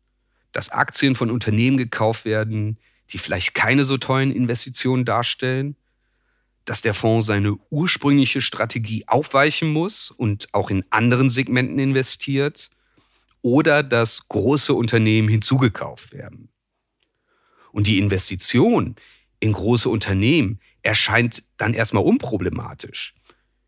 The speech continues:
Die Aktien sind liquide, sie werden also viel und in hoher Stückzahl gehandelt und man läuft auch nicht Gefahr, dass der Anteil des Fonds an den betreffenden Unternehmen zu groß wird. Doch vermutlich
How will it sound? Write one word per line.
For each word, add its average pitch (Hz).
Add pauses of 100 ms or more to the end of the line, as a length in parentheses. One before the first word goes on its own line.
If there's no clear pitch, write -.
(200)
Die -
Aktien 98
sind -
liquide, 127 (520)
sie 92
werden 90
also 92
viel 147
und 95
in 95
hoher 110
Stückzahl 104
gehandelt 110 (420)
und 92
man 98
läuft 107
auch -
nicht 107
Gefahr, 104 (320)
dass -
der 101
Anteil 120
des 107
Fonds 104
an 101
den 104
betreffenden 101
Unternehmen 98
zu -
groß 98
wird. 113 (840)
Doch 104
vermutlich 139